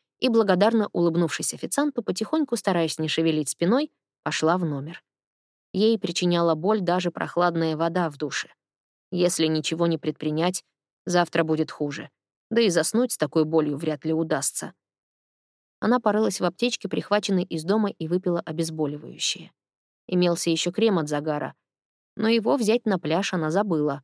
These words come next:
а теперь пользы никакой, как мёртвому припарка.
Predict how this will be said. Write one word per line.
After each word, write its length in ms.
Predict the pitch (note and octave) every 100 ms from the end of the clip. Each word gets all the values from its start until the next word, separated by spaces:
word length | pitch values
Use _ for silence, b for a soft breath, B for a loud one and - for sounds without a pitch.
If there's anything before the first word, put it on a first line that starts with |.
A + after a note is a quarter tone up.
| _ _ _ _
а 100 | A#3
теперь 340 | A3+ G3 A3+
пользы 340 | F#3 F3+ E3+ D#3
никакой, 600 | D3 C#3 C#3+ - C3 - _ _ _ _
как 240 | - -
мёртвому 600 | D#3+ F3+ G#3 F3 E3+ D#3+
припарка. 640 | - D#3+ - B2+ - A#2+